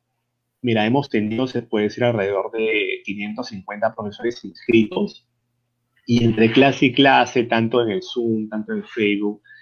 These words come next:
y también los profesores que van viendo las grabaciones, todo lo que nos piden, eh, hemos sacado cálculos y aproximadamente hemos capacitado cerca de quinientos docentes, ¿no?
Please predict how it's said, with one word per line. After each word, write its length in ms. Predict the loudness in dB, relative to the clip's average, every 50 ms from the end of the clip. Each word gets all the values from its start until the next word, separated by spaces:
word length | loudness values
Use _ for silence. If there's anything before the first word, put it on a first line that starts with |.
| -20 _ _ _ _ _
y 100 | -8 -4
también 240 | -2 0 2 4 4
los 80 | 4 4
profesores 380 | 2 -2 -2 0 -2 -2 -2 -4
que 80 | -2
van 220 | -2 0 0 2 2
viendo 240 | 2 2 4 4 2
las 120 | 2 2
grabaciones, 680 | 2 2 2 2 2 0 -2 -4 -4 -4 -6 -8 -8
todo 220 | -2 0 2 2 2
lo 40 | 0
que 80 | -2
nos 140 | -6 -8 -12 _ 2
piden, 400 | 2 4 4 2 0 -4 -10 _ _ _ _ _ _ _ _ _
eh, 500 | 0 2 4 4 6 6 6 4 4 6
hemos 200 | 6 4 4 4
sacado 240 | 2 2 2 2 4
cálculos 420 | 4 4 4 6 6 4 4 2
y 40 | 0
aproximadamente 500 | -2 -4 -8 -10 -8 -8 -6 -6 -6 -8
hemos 140 | -14 -10 -10
capacitado 560 | -8 -6 -6 -8 -8 _ -2 0 0 0 -2 -8
cerca 360 | -6 -4 -4 -2 -2 -4 -6
de 60 | -6 -8
quinientos 680 | -8 -6 -4 -2 -2 -2 -2 -2 -4 -6 -10 -10 -12
docentes, 640 | -14 -14 -4 -2 -2 -2 -2 -6 -12 -18 -20 -14 _
¿no? 280 | -4 -4 -4 -4 -8